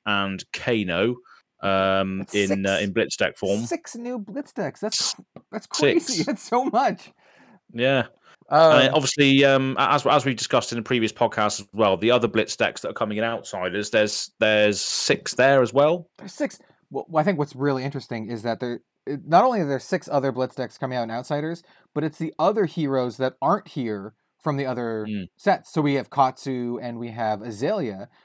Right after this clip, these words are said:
Speaker 2: which are missing
Speaker 1: Yeah.
Speaker 2: from these, from the original, um, eight heroes from the first two sets. And, you
Speaker 1: Yeah.
Speaker 2: know, I can't help but think, like, obviously this was very, very well planned out, right? They're like, "Okay, we're gonna release
Speaker 1: <laughs>
Speaker 2: these heroes in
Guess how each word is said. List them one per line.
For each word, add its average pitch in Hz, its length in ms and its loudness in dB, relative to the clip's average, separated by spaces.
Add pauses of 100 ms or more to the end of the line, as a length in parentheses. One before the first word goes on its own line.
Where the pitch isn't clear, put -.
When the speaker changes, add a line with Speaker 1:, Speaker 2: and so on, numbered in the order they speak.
Speaker 2:
which 131 160 -6
are 131 60 0
missing 143 380 -2
Speaker 1:
Yeah. 98 120 -2 (120)
Speaker 2:
from 127 240 -6
these, 135 280 -2
from 131 120 -8
the 113 80 -6
original, 110 540 -8 (360)
um, 98 420 -6
eight - 360 -12 (100)
heroes 113 360 -6
from 113 100 -12
the 107 60 -12
first - 260 -10
two 104 100 -10
sets. - 380 -14 (260)
And, 123 280 -8 (380)
you 120 100 -4
Speaker 1:
Yeah. 104 60 2
Speaker 2:
know, 120 160 0
I 139 100 -2
can't 170 180 0
help 151 140 2
but 139 100 -4
think, 135 200 -4
like, 113 300 -4
obviously 107 380 -4
this 104 160 -10
was 107 100 -10
very, 113 260 -4
very 104 280 -6 (140)
well 117 300 -2
planned 110 420 -6
out, 104 300 -6
right? 104 240 -12
They're 117 120 -8
like, 107 200 -8
"Okay, 123 240 -6
we're 110 140 -6
gonna 127 220 -4
release 120 340 -6
Speaker 1:
<laughs> 113 220 -4 (240)
Speaker 2:
these 147 340 -2
heroes 123 560 -6 (120)
in 123 180 -12